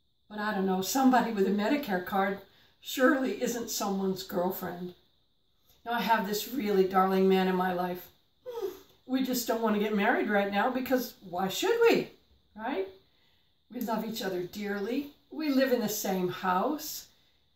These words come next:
We have a lot of fun together, but I'm not his fucking girlfriend. Well, that's two separate things, the fucking and the girlfriend, but I don't know, it just seems like there ought to be a better term,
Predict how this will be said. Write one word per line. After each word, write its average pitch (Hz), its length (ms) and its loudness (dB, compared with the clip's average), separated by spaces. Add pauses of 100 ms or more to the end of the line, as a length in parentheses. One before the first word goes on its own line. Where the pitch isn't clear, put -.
(160)
We 254 240 0
have 247 280 2
a 226 40 2
lot 202 220 2
of 185 120 -6
fun 202 220 0
together, 240 600 0
but 254 120 -4
I'm 294 240 2
not 339 300 -2
his 262 280 -6
fucking 247 720 -10
girlfriend. 254 760 -8 (880)
Well, 180 260 -18 (1400)
that's 226 300 -4
two 254 160 0
separate 190 340 -4
things, 170 360 -4
the 190 80 -6
fucking 190 360 -4
and 175 140 -4
the - 60 -10
girlfriend, 190 400 -2
but 214 180 -6 (1080)
I 269 140 -10
don't 349 180 0
know, 285 200 4
it 214 240 -6
just 277 180 -2
seems 254 240 0
like 247 160 4
there 233 220 -4
ought 247 160 -2
to 262 60 0
be 254 180 0
a 240 60 2
better 254 360 -2
term, 240 520 -6